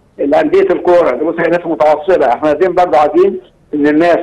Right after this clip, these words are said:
تنضم للأحزاب وتستخدم برامجها، ونلاقي إن حزب كذا فيه مثلًا كذا مليون مواطن، آه، عادة في الأحزاب، لكن هي حتى الآن للأسف الشديد محتاجة إلى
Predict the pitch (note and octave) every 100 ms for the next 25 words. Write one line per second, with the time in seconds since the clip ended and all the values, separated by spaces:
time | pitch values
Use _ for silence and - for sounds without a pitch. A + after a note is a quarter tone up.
0 | - C#3+ C#3+ C#3 D3 C#3+ C3+ A#2+ E3+ F#3+
1 | D#3+ B2+ D#3 - _ D#3 D#3+ C#3 C#3+ C#3+
2 | C#3+ C#3+ E3+ F#3 A3 - _ _ - D3+
3 | F3 D#3+ D3 D3 E3+ D#3 C#3+ - E3 D#3
4 | D3+ D#3 D#3 - _ _ - D#3+ D#3+ D3
5 | C#3 D3 E3 D3+ C#3+ D#3 D3+ C#3 D#3+ G3+
6 | F#3+ D3 C#3+ C#3 C3 _ _ _ C#3+ C#3
7 | D3+ D#3+ E3 D3 - - D3+ D3+ D#3 F#3
8 | F#3 D#3+ F3 D3+ F3 E3+ D3 E3 E3 D3+
9 | _ _ _ - F3 D#3+ A#2+ - D3 E3+
10 | D3+ C#3 - E3 D3 D3 D#3 D3+